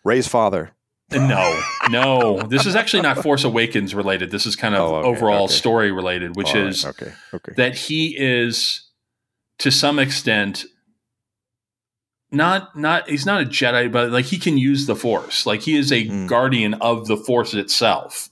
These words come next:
Speaker 1: Hmm.
Speaker 2: And he's manipulating galactic events for the sole purpose of pre-,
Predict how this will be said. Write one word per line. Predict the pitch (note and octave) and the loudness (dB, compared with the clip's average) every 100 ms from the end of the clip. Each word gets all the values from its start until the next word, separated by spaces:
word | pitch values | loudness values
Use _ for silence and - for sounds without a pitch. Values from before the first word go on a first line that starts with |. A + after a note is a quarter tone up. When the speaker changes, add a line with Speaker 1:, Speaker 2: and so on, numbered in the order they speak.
| _ _ _ | _ _ _
Speaker 1:
Hmm. | - E2+ D#2+ D#2+ - - | -14 -12 -12 -16 -10 -2
Speaker 2:
And | B2+ | 2
he's | C#3 C#3 | 2 2
manipulating | C3 B2+ B2+ D3+ D3+ C3 B2 | 2 2 2 0 2 2 2
galactic | A2+ G#2+ A2 - A2+ | 0 0 0 0 -2
events | G#2 G2 A#2+ F2+ F2+ - - _ _ _ | -2 0 0 0 -2 -2 -4 _ _ _
for | - | -2
the | A#2 | 0
sole | A2 C#3+ C#3 C#3 | 2 2 0 0
purpose | C#3 B2+ G#2+ - | 0 2 0 0
of | B2 A2+ | -2 -4
pre-, | - C3 G#2+ | 0 0 0